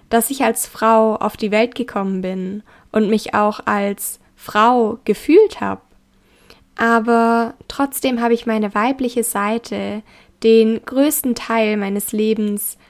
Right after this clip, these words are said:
stark abgelehnt. Weiblichkeit bedeutete für mich vor allen Dingen Schmerz.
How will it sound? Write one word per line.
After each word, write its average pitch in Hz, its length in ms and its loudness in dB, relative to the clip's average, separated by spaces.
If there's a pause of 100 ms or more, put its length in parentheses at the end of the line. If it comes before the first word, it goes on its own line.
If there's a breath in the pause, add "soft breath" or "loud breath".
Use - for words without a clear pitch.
stark - 400 -4
abgelehnt. 202 840 -10 (1300 soft breath)
Weiblichkeit 233 1000 -2 (100)
bedeutete 226 920 0
für - 200 -2
mich 247 600 0
vor - 240 -6
allen 262 420 2
Dingen 226 360 2 (100)
Schmerz. - 680 -6